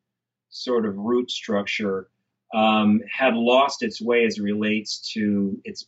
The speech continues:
basic business responsibilities. R-, it was not sustainable. We had barely sustainable. It was doing okay. We had about a half an hour.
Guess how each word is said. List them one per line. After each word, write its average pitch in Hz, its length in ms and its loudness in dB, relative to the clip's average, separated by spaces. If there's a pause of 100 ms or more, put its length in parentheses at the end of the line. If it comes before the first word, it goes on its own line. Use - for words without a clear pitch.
(100)
basic 101 340 -2
business 98 340 -4
responsibilities. 101 1040 -2 (320)
R-, 107 280 -2 (340)
it - 260 -20
was 104 220 -16
not 113 320 0
sustainable. 104 640 -2
We 110 120 -6
had 113 360 0 (580)
barely 180 360 4
sustainable. 101 800 -10 (200)
It 110 40 -16
was 104 120 -16
doing 147 220 -4
okay. 131 720 -2 (380)
We - 140 -20
had 135 120 -10
about 120 260 -6
a 110 40 -8
half 127 360 -2
an 117 120 -4
hour. 117 540 0